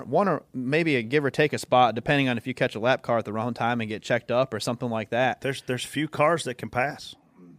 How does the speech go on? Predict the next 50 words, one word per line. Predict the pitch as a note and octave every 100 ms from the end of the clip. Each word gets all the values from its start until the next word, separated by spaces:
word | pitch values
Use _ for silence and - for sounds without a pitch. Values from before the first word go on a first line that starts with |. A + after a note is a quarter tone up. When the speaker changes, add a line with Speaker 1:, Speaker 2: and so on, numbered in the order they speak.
| -
Speaker 1:
It | C3 C#3
was | C3+ A2+
very | G2+ G#2 B2+ C#3
hard | C3+ B2
to | A2
pass. | A2+ F2+ - - _ _ _
Very | - G#2 A#2+
hard | G#2+ G#2
to | F#2
pass. | G#2+ F2 - - _ C4+ A#3
So, | - G2+ F#2 F2 _ - - _ -
and, | G#2+ G#2+ - -
I |
mean, | G2+ G2+
we | G2+
saw, | - A#2 A#2+ - -
we | A2
saw | A#2 B2+
the | B2+
race | B2+ F3
winner | F3+ C3 G2+ - _ _
last | A2+ A2 -
night. | A#2 G2 -
Not | A#2 B2+ A2+
really | C3 C3+ C3
competitive, | B2 A2+ B2+ C3 C3 A2+
a | A2
shot | C3 B2+
to | -
win | A#2+ C3
all | B2+ B2+
day. | B2+ C#3+ E3+ -
Speaker 2:
How | - A#2+
Speaker 1:
Wins | C3
Speaker 2:
did |
Speaker 1:
the | B2
race, | C#3+ D#3
got | - A#2
out | B2+ B2+
front. | F3 - _
Speaker 2:
T | - B2
J, | A#2
I | A#2
didn't | E3 -
see | B2+
him | B2
in | A#2+
the |
top | - A#2 -
ten. | A#2+ B2+